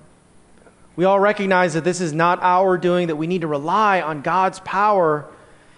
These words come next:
as the impelling force driving the work that's he, that he's doing here on earth. Whereas in the institutional mo-,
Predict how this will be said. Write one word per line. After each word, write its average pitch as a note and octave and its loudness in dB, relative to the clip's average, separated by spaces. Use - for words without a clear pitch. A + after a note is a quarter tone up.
as D3 -8
the F#3 -8
impelling A#3 0
force - -2
driving A3 2
the F#3+ 0
work F#3 0
that's E3+ -6
he, F3+ -10
that F3 -2
he's D#3 -6
doing G3 -4
here E3 -6
on D3+ -4
earth. G3 -2
Whereas E3+ 2
in E3+ -4
the F3+ -4
institutional B3+ -4
mo-, C4 -2